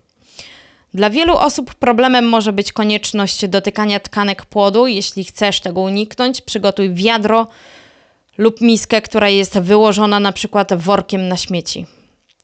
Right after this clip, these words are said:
W takiej sytuacji płód wydalamy do tego wiadra lub miski i potem owijamy workiem lub folią bez konieczności dotykania tkanek.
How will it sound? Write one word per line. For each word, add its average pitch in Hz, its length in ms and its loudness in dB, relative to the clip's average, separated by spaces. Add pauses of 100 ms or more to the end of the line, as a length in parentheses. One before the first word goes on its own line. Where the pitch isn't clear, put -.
(160)
W - 60 -20
takiej 214 300 0
sytuacji 220 560 0
płód 208 360 0
wydalamy 202 640 2
do 185 140 -2
tego 185 260 0
wiadra 196 600 0 (420)
lub 196 260 -2
miski 214 640 0
i - 40 -8
potem 214 460 -2
owijamy 220 600 2
workiem 202 540 0
lub 196 140 0
folią 214 580 0 (920)
bez 202 340 0
konieczności 226 760 0
dotykania 202 540 -2
tkanek. - 560 -4